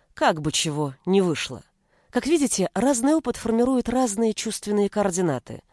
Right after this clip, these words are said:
И два человека в одной и той же ситуации могут ощущать себя противоположным образом просто потому, что их биография была разной. А значит, чувствам доверять можно, только если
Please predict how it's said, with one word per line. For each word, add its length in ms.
И 80
два 160
человека 540
в 20
одной 300
и 40
той 220
же 140
ситуации 580
могут 300
ощущать 540
себя 320
противоположным 1040
образом 580
просто 340
потому, 540
что 300
их 220
биография 800
была 280
разной. 560
А 120
значит, 320
чувствам 440
доверять 400
можно, 460
только 320
если 400